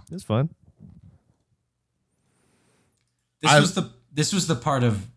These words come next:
Speaker 2: the album where I thought, I didn't know it switched songs
Speaker 1: She liked
Speaker 3: Wait,
Speaker 1: the way
Speaker 3: really?
Speaker 1: that I rock.
Speaker 2: until I heard Dior. Yeah.
Speaker 3: He literally says the word grocery. I don't know.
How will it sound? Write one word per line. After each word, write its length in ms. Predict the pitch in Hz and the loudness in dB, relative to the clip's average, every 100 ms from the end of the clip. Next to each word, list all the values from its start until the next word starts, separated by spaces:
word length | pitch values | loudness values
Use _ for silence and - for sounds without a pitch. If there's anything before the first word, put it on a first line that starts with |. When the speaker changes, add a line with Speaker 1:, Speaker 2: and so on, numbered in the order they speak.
| - | -8
Speaker 2:
the 100 | 107 | -4
album 320 | 101 104 95 | -2 0 0
where 300 | 92 92 95 98 | 0 -4 -6 -8
I 140 | 101 | -10
thought, 380 | 101 101 95 95 | -6 -4 -4 -4
I 80 | 104 | -6
didn't 200 | 110 113 | -4 -2
know 140 | 104 98 | -2 -2
it 120 | 95 | -4
switched 320 | - 95 - | -8 -8 -10
songs 460 | 87 85 82 - - _ _ - | -8 -8 -12 -18 -20 _ _ -20
Speaker 1:
She 180 | - 127 | -10 -4
liked 200 | 135 - | -2 -2
Speaker 3:
Wait, 40 | |
Speaker 1:
the 60 | 147 | 0
way 120 | 139 | 2
Speaker 3:
really? 120 | 131 131 | 2 4
Speaker 1:
that 60 | |
I 60 | 131 | 4
rock. 260 | 135 147 | 2 0
Speaker 2:
until 220 | 120 120 123 | 0 -2 -2
I 80 | |
heard 260 | 113 120 107 | 0 -2 -2
Dior. 400 | 110 98 95 85 - _ - - _ - - - - - - - - - | -2 -2 -4 -6 -14 _ -20 -20 _ -20 -18 -20 -20 -20 -20 -20 -20 -20
Yeah. 80 | - - _ _ _ _ | -20 -20 _ _ _ _
Speaker 3:
He 80 | 156 | 0
literally 200 | 165 185 | 4 4
says 160 | 180 170 | 4 4
the 80 | |
word 240 | 160 139 95 | 4 4 2
grocery. 360 | 101 113 110 - | -2 0 0 2
I 100 | 151 | 4
don't 100 | 151 | 4
know. 220 | 127 | 2